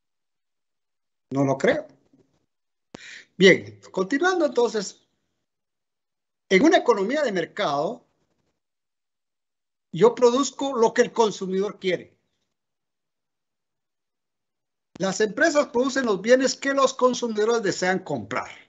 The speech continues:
Esa es la clave, mucha, para definir sus proyectos empresariales.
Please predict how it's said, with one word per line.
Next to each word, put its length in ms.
Esa 340
es 560
la 300
clave, 340
mucha, 360
para 180
definir 380
sus 180
proyectos 360
empresariales. 720